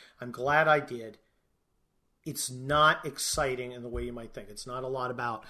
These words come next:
throwing grenades and jumping into foxholes and shooting your M one Garand. It is,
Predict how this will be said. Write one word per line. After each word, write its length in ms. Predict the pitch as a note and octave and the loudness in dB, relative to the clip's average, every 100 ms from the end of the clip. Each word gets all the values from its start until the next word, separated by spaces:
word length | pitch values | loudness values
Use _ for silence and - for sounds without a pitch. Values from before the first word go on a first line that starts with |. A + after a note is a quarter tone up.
| - - | -16 -12
throwing 340 | - D#3 D3 C#3 | -2 4 6 6
grenades 800 | C#3 C3+ C3+ C3+ C3 C3 B2+ B2 | 4 4 4 4 6 4 4 0
and 360 | B2+ A#2 A#2 - | -4 -6 -10 -6
jumping 380 | C#3 C3+ D3 C3+ | 0 0 0 -2
into 160 | B2 | -4
foxholes 800 | - B2 A#2+ A#2 C3+ A2+ A#2 G#2+ | 2 6 6 4 -4 -4 -6 -6
and 240 | A#2 A#2 A2 | -6 -8 -6
shooting 420 | - C3 B2+ B2 | -4 -4 -4 -4
your 160 | B2+ | -4
M 120 | B2 B2+ | -4 -4
one 180 | B2+ | -4
Garand. 540 | B2 A#2+ A#2 G#2 G#2 G#2 - - - - - - _ | -4 -4 -6 -10 -10 -12 -16 -20 -18 -18 -18 -20 _
It 260 | F3 E3+ - | 4 4 6
is, 480 | F3 E3+ E3 D3 | 6 6 6 2